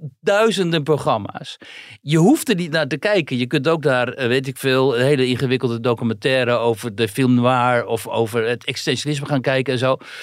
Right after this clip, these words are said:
Op dat tijdstip. Dus je hoeft er niet naar te kijken. En dan nog met zoveel woede en, en, en ook zelfbewustzijn. Zo van, "Wij zijn hier de bepalers van de publieke moraal. Wij gaan over wat mensen mogen zien en mogen horen en wat niet."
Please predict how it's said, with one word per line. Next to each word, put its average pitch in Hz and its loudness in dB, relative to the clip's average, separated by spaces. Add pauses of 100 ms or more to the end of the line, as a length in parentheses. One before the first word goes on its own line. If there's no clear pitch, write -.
(760)
Op 175 0
dat 170 0
tijdstip. 180 -2
Dus 135 -4
je 170 4
hoeft 185 4
er 202 2
niet 170 0
naar 160 2
te 151 -4
kijken. 170 -2
En 165 0
dan 160 4
nog 247 4
met 156 0
zoveel 175 2 (120)
woede 165 2 (340)
en, 147 0
en, 143 0
en 135 0
ook 135 0
zelfbewustzijn. 151 0
Zo 135 2
van, 113 -2
"Wij 185 2
zijn 156 0
hier 143 2
de 127 -2
bepalers 127 0
van 113 -2
de 107 -4
publieke 110 -4
moraal. 110 2 (240)
Wij 156 0
gaan 139 -2
over 127 2
wat 113 0
mensen 123 0
mogen 107 -2
zien 113 -4
en 104 -2
mogen 107 -2
horen 107 0
en 101 -2
wat 98 -4
niet." 233 0